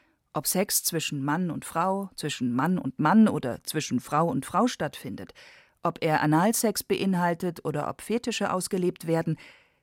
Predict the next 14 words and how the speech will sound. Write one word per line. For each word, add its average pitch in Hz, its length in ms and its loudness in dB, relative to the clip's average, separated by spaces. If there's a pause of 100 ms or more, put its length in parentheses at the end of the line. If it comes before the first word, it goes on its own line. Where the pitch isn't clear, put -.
(160)
fast - 320 -2
alles, 240 400 0
was 165 160 -2
das 160 160 -2
sexuelle 175 480 0
Leben 180 340 0
aufrechterhält 214 1000 -6
und 156 240 -8
beiden 175 360 0
Partnern 156 400 -2
Lust 151 300 -2
bereitet, 190 680 -2
befürwortet 151 680 -2
sie. - 280 -14